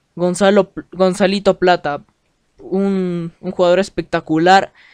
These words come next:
hizo lo que quiso con, con Alexandro, que fue el que estaba en su banda. Eh, hubo una jugada en el segundo tiempo que Plata hizo,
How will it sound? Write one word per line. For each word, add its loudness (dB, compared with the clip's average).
hizo 2
lo 4
que -6
quiso 0
con, -6
con -8
Alexandro, -2
que -14
fue 0
el -6
que -16
estaba -6
en -6
su -10
banda. -2
Eh, -4
hubo 0
una 0
jugada 4
en 0
el -2
segundo -2
tiempo -4
que -2
Plata 6
hizo, 4